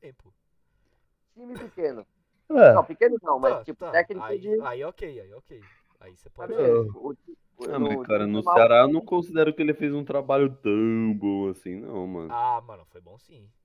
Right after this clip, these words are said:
Speaker 3: Não,
Speaker 1: Tava,
Speaker 3: pô, o
Speaker 1: tava
Speaker 3: Ceará
Speaker 1: brigando pra não cair e ele quase chegou
Speaker 3: Não,
Speaker 1: no
Speaker 3: mas
Speaker 1: G oito.
Speaker 3: o Ceará antes dele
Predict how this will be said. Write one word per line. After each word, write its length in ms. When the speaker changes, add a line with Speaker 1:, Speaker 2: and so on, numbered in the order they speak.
Speaker 3:
Não, 180
Speaker 1:
Tava, 240
Speaker 3:
pô, 100
o 60
Speaker 1:
tava 220
Speaker 3:
Ceará 200
Speaker 1:
brigando 200
pra 140
não 120
cair 360
e 80
ele 120
quase 280
chegou 200
Speaker 3:
Não, 280
Speaker 1:
no 60
Speaker 3:
mas 140
Speaker 1:
G 80
oito. 80
Speaker 3:
o 20
Ceará 420
antes 340
dele 680